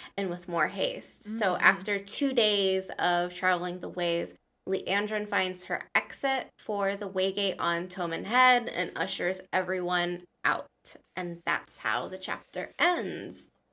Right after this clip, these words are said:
Speaker 1: Suspicious, suspicious actions.
Speaker 2: Yeah. And it just gets worse because <laughs>
Speaker 1: Yeah.
Speaker 2: Oh
Speaker 1: This
Speaker 2: my
Speaker 1: next chapter.
Speaker 2: God. This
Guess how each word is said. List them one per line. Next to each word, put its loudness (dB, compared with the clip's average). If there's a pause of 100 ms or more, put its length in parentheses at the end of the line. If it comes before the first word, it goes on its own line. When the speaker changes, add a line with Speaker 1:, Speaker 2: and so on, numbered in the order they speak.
(2250)
Speaker 1:
Suspicious, 2
suspicious -6 (100)
actions. -4 (680)
Speaker 2:
Yeah. -8 (280)
And -2
it -4
just -8
gets -4
worse -4
because -4 (680)
<laughs> -2
Speaker 1:
Yeah. 2 (580)
Speaker 2:
Oh -8
Speaker 1:
This -2
Speaker 2:
my 0
Speaker 1:
next 0
chapter. 2
Speaker 2:
God. 2 (540)
This -2